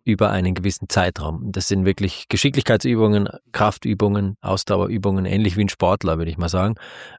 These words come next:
Und, ähm, dann kommt natürlich das ganze Inhaltliche, das ganze Kreative, das Musikalische, dass man die Musik, die man zu interpretieren hat oder zu spielen hat,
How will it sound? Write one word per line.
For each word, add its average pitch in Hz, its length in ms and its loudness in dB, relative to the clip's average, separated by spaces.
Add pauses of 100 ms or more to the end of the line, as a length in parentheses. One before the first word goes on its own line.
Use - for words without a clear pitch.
Und, 104 480 2
ähm, 95 560 2
dann 98 240 2
kommt 117 180 2
natürlich 113 380 2
das - 160 -2
ganze 104 540 4
Inhaltliche, 131 500 4
das 92 100 0
ganze 98 220 0
Kreative, 113 560 2
das 104 160 -2
Musikalische, 101 680 0
dass 98 160 -2
man 95 160 2
die 101 120 -2
Musik, 95 420 0
die 123 100 0
man 113 140 2
zu - 100 -2
interpretieren 104 640 2
hat 98 100 2
oder 92 80 -2
zu - 140 -10
spielen 104 340 0
hat, 101 140 0